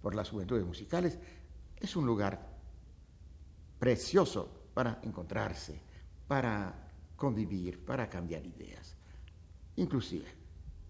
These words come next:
si, si los novios no tienen mucho, mucho tiempo para verse entre semana,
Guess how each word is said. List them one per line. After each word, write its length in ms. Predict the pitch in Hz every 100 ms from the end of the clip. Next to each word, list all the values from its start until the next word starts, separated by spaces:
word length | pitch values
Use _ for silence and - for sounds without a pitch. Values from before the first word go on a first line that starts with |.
| - - -
si, 420 | - - 98 92 - - -
si 180 | - 117
los 160 | 107 101
novios 380 | 120 113 110 98
no 140 | 101
tienen 360 | 120 110 107 - - -
mucho, 340 | 117 139 - 127
mucho 260 | 120 113
tiempo 380 | 110 120 104 104
para 220 | 95 98
verse 360 | 95 101 - 92 - - -
entre 680 | 110 104 98 95 90 80 85
semana, 540 | - 90 113 151 127